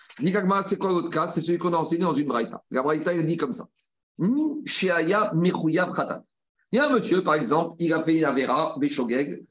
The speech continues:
que s'il avait fait Bémézid, il aurait été karet.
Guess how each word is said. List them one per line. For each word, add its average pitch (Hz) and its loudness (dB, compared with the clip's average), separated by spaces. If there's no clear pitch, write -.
que 131 0
s'il 151 2
avait 151 2
fait 147 2
Bémézid, 139 2
il 185 4
aurait 156 2
été 175 0
karet. 120 -2